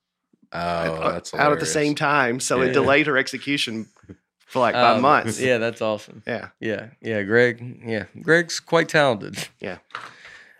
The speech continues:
Speaker 3: Um,
Speaker 1: Can you guess the states where firing squad is still legal?
Speaker 3: mm,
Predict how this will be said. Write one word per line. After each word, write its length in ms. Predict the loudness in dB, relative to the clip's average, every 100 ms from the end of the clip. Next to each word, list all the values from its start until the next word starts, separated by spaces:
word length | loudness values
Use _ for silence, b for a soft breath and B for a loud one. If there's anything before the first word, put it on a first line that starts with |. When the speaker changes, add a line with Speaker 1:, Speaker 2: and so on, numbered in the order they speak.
| B
Speaker 3:
Um, 640 | 2 4 6 6 4 0 -8 _ _ _ b b b b
Speaker 1:
Can 120 | -2
you 80 | 0
guess 280 | 4 4 2
the 80 | -4
states 380 | 0 0 0 -6
where 60 |
firing 400 | 2 4 4 2
squad 300 | -2 -4 -4
is 60 | -6
still 260 | -2 -2 -2
legal? 320 | -4 -6 -10 _ _
Speaker 3:
mm, 420 | -6 -4 -6 -10